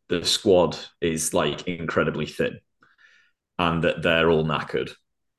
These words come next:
and that they had a great sort of spell for, for, like, you know, like, five, six games where there was a nice balance of fresh ideas into the squad. They were all kind of, you know, raring to go and fit. And then they've ran into this sort of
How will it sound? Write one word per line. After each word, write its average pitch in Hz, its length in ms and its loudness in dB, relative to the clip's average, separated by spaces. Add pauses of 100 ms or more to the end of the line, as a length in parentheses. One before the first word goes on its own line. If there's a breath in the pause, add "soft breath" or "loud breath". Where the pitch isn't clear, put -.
(300)
and 82 200 0
that 80 120 -2
they 82 460 2
had 87 200 2
a 87 60 6
great 98 480 4
sort 95 240 2
of 87 80 -4
spell 82 640 0 (480)
for, 87 100 -8
for, - 100 -20 (100)
like, 82 260 -2
you 95 80 -2
know, 80 100 -2
like, 80 160 -2
five, 90 300 0
six - 220 -4
games 80 380 0
where 73 440 -2 (1800)
there 117 100 6
was 101 140 4
a 98 60 4
nice 95 240 2
balance 92 360 4
of 90 160 -2
fresh - 320 2
ideas 90 420 4
into 85 200 -8
the 87 60 -6
squad. 80 320 0
They 87 60 4
were 87 160 6
all 87 160 4
kind 87 320 0
of, 87 80 -4
you 92 60 -4
know, 85 120 -4
raring 85 360 2
to 85 120 -8
go 85 120 -2
and 85 140 -8
fit. 85 300 -2
And 90 120 0
then 87 160 2
they've 87 300 -2
ran 92 180 4
into 90 200 -4
this 87 220 -2
sort 87 240 0
of - 140 -12